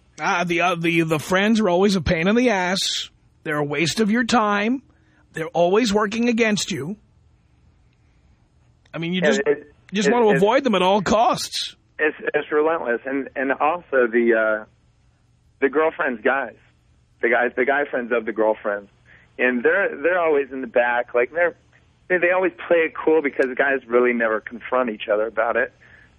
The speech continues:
Speaker 2: you know. And, um, and the girls, they'll, they'll go out of their way to, to do it. But the guys kind of, they stay a little quiet. But, you know, the guys that are guy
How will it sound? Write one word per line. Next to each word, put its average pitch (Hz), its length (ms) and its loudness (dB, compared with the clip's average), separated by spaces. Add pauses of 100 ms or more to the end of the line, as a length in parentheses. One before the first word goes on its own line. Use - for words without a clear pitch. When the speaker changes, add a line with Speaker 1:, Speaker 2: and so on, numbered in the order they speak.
(160)
Speaker 2:
you 123 80 0
know. 117 160 2
And, 117 300 0
um, 110 480 0 (580)
and 117 80 -8
the 120 80 0
girls, 156 380 0
they'll, 139 160 0
they'll 131 200 -4
go 139 220 -2
out 127 140 2
of 113 80 -4
their 110 100 -4
way 127 260 0
to, 110 160 -16 (180)
to 117 80 -10
do 110 220 0
it. 113 220 -2
But 117 220 0 (440)
the 139 80 -4
guys 170 220 0 (100)
kind 170 180 -2
of, 151 120 -6
they 143 200 -2
stay 156 140 0
a 156 80 2
little 139 160 0
quiet. 147 600 0 (220)
But, 131 120 0
you 151 80 -8
know, 156 100 2
the 135 80 -4
guys 170 400 -2 (880)
that 135 140 0
are 131 40 -2
guy 143 220 -2